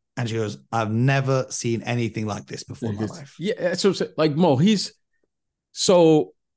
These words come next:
Speaker 2: I would, I, I would think that the Warriors, based on the size and length of just the players in this league, that they need to get, like, do they have any seven-footers on their
Speaker 1: Nope.
Speaker 2: team? Like,
Speaker 1: Dario
Speaker 2: they may be
Speaker 1: Saric,
Speaker 2: the only
Speaker 1: Dario Saric is the tallest
Speaker 2: Saric.
Speaker 1: player at six eleven, I believe.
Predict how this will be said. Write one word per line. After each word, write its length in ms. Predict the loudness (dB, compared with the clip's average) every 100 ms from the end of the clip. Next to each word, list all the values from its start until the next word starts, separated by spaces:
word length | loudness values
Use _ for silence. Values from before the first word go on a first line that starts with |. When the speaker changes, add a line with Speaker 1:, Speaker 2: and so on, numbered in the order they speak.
| -2
Speaker 2:
I 180 | 2
would, 140 | 4 2 0
I, 260 | 2 2 2
I 260 | -2 0 0
would 200 | -2 -8 _
think 260 | -4 -4
that 160 | -4 -4
the 80 | -6
Warriors, 640 | -2 0 0 0 -4 -6
based 520 | -16 -2 0 0 -4 -8
on 600 | -6 -4 -2 -4 -6 -10 _ _
the 100 | -6
size 540 | -2 2 2 4 4
and 240 | 4 2 4
length 260 | 2 0 -8 _ _ _ _ _ _ _
of 260 | 0 0 0
just 460 | 2 2 -2 -10 _ _ _ -10
the 100 | -10
players 420 | 0 4 4 4
in 100 | 2
this 200 | 0 -2
league, 280 | -2 -2 -2
that 180 | -6 -6 _
they 160 | 4 6
need 180 | 4
to 80 | 2
get, 240 | 0 -2 -2
like, 240 | -6 -6 -12 _ _ _ _ _ _ _ _ _ 0
do 100 | 4
they 80 | 4
have 180 | 4
any 200 | 4 4
seven-footers 580 | 4 2 0 0 -2 0
on 100 | 0
their 80 | 0
Speaker 1:
Nope. 100 | -2
Speaker 2:
team? 160 | -2 -4
Like, 180 | -4
Speaker 1:
Dario 300 | -2 0 4 4
Speaker 2:
they 60 |
may 120 | 6
be 160 | 6 6
Speaker 1:
Saric, 20 |
Speaker 2:
the 160 | 4 4
only 120 | 4
Speaker 1:
Dario 240 | 0 0 -2
Saric 320 | -2 -4 -4
is 80 | -8
the 80 |
tallest 320 | -6 -4 -4 -2
Speaker 2:
Saric. 40 |
Speaker 1:
player 160 | -4 -2
at 60 |
six 220 | -4 -6 -4
eleven, 300 | -4 -4 -8
I 80 |
believe. 360 | -10 -10 -12 -14